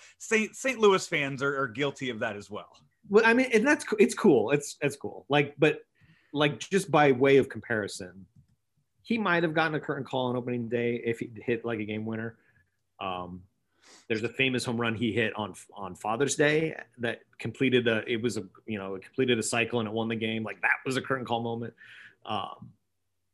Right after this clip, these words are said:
Speaker 2: but, like, yeah, he's not getting a cur-, he wouldn't be getting a curtain call in the, <laughs> on a Monday against,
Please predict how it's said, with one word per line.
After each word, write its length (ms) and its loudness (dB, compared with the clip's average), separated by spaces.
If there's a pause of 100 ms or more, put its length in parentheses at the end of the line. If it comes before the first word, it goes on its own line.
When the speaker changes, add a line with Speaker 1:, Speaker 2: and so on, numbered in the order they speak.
(240)
Speaker 2:
but, 80 0
like, 200 4
yeah, 120 6
he's 180 2
not 140 2
getting 180 0
a 40 -8
cur-, 240 -6
he 140 -6
wouldn't 300 0
be 120 -4
getting 200 -2
a 40 -10
curtain 260 -14
call 380 -12
in 100 -12
the, 540 -8
<laughs> 40 -20
on 120 -2
a 20 -2
Monday 560 -6 (380)
against, 400 -2